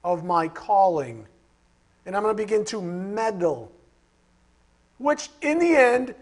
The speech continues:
causes fractures in the body." Listen, there's no room for superheroes.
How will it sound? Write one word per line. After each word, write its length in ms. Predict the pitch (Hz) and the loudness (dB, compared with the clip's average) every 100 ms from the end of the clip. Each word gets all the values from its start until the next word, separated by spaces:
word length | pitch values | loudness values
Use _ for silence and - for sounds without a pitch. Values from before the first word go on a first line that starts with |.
| _ | _
causes 520 | - 233 220 226 220 - - _ | 4 6 6 4 -4 -6 -20 _
fractures 1080 | - - 247 294 349 - 202 190 226 220 - _ | -18 2 8 10 8 4 -2 2 2 2 -12 _
in 260 | 220 254 247 | -4 -2 2
the 80 | 254 | 4
body." 580 | 220 294 302 233 147 110 - _ _ _ _ _ _ _ _ _ _ _ _ _ _ _ _ _ _ _ _ _ _ _ _ _ | 10 12 12 12 4 -4 -20 _ _ _ _ _ _ _ _ _ _ _ _ _ _ _ _ _ _ _ _ _ _ _ _ _
Listen, 480 | 302 269 269 196 120 - _ _ | -2 0 0 -6 -6 -14 _ _
there's 280 | 160 247 240 | 0 2 2
no 240 | 247 294 311 | 4 6 6
room 280 | 294 311 285 | 4 -2 -2
for 160 | 269 | -4
superheroes. 1000 | 226 - 302 262 214 226 202 160 117 - | -4 -4 -6 -4 0 2 2 2 -2 -14